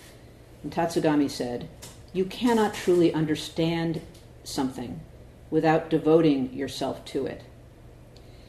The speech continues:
If you try to do something with complete wholeheartedness, you will turn out to be yourself." And Josho herself commented on this in a talk about the Fukan Zazengi.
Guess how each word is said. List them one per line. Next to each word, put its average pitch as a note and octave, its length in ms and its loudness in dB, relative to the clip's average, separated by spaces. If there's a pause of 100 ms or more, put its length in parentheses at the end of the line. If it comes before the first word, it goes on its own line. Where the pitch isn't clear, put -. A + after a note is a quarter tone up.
(200)
If D#3+ 200 -4
you F3+ 60 0
try G3 320 4
to F#3 100 8
do D#3+ 160 6
something - 540 -6 (480)
with D3 160 -2
complete G3+ 440 2
wholeheartedness, - 880 -2 (680)
you D#3 460 4
will D3+ 120 -2
turn C#3+ 240 -4
out C3+ 200 -6
to C#3+ 80 -6
be B2+ 340 -6 (420)
yourself." - 680 -8 (1800)
And D#3 120 -4
Josho E3+ 400 2
herself D3 360 -2
commented D3 500 -2
on C3 260 -6
this B2+ 380 -6
in D3 120 -6
a C#3+ 60 -6
talk D3 320 -4
about D3 320 -4
the D#3 60 -8
Fukan D#3 440 -8
Zazengi. D3+ 600 -6